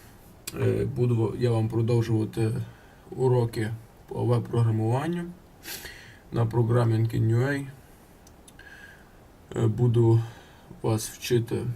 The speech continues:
H T M L п'ять, C S S три, Bootstrap, е, P H P, JavaScript. Навчу вас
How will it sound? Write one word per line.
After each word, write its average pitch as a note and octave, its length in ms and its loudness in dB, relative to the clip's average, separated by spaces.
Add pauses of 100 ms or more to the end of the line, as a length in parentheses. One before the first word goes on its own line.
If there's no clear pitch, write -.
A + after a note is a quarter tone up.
(520)
H - 260 -6
T A2+ 80 2
M A2+ 140 2
L G#2+ 80 -2
п'ять, C#3+ 480 -2 (500)
C A#2 120 -4
S A2+ 280 -2
S A2+ 160 -4
три, C#3 360 -2 (1200)
Bootstrap, C3 600 0 (1300)
е, - 60 -6
P G2+ 340 -4
H - 240 -6
P, B2 280 4 (180)
JavaScript. A#2 720 0 (1400)
Навчу A#2 340 -2
вас - 420 -6